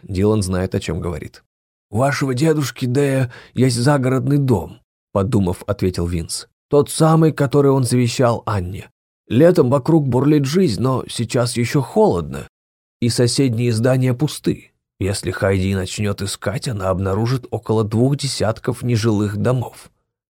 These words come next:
«Отличная мысль», кивнула Дэя. «А где ключи?» «У меня», откликнулась Анна. «Обычно я отправлялась туда и обустраивала всё к приезду Фернандо». «Как вы себя чувствуете?»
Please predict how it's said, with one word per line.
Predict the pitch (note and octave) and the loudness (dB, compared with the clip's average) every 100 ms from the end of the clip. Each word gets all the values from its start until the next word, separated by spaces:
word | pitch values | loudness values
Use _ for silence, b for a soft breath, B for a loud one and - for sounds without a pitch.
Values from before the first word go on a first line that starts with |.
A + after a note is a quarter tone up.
| _ - | _ -16
«Отличная | A#2 C3+ C#3 - B2 | -8 -4 -4 -2 0
мысль», | A#2 A2+ G#2+ - _ _ _ _ | 0 -2 -6 -12 _ _ _ _
кивнула | F#2+ F#2 F2 F2 | 0 2 2 0
Дэя. | F2 E2+ F#2+ - b b b | 0 -2 -4 -12 b b b
«А | B2 | -2
где | A#2 D#3 | 0 0
ключи?» | D3 B2+ - B2 - _ _ _ _ _ | 0 -4 -2 -4 -4 _ _ _ _ _
«У | A#2+ A#2 | -6 -2
меня», | C3 B2 G2 E2 G#2 _ _ _ _ - | 0 0 0 -2 -6 _ _ _ _ -8
откликнулась | G2 - F#2+ - F2+ E2+ - | -6 -2 -2 -2 -4 -4 -4
Анна. | G2 E2 - - _ _ - | -4 -4 -8 -16 _ _ -6
«Обычно | F2 G2 D3+ - D#3+ | -4 0 -2 -2 0
я | C#3 C3+ | 2 0
отправлялась | B2 A2+ G#2+ G2+ B2 D#3 - | 2 2 4 4 4 0 -2
туда | C#3 C3 C3+ | -2 2 2
и | - E3 | 2 2
обустраивала | B2+ A#2+ - - G#2+ A#2+ G#2 F#2 | 2 0 -2 0 2 2 0 -2
всё | - - B2 | -2 0 0
к | - | 0
приезду | G#2+ G2+ G2+ G2 G2 | -2 0 0 0 -2
Фернандо». | - G2+ F2 D2+ C#2+ - - _ _ _ - | -2 0 0 -2 -6 -8 -10 _ _ _ -6
«Как | B2+ A#2+ | -4 -2
вы | A#2+ | -6
себя | - A2+ A#2 | -4 -4 -4
чувствуете?» | - A#2+ - G2+ G2+ - | -2 -6 -6 -10 -10 -14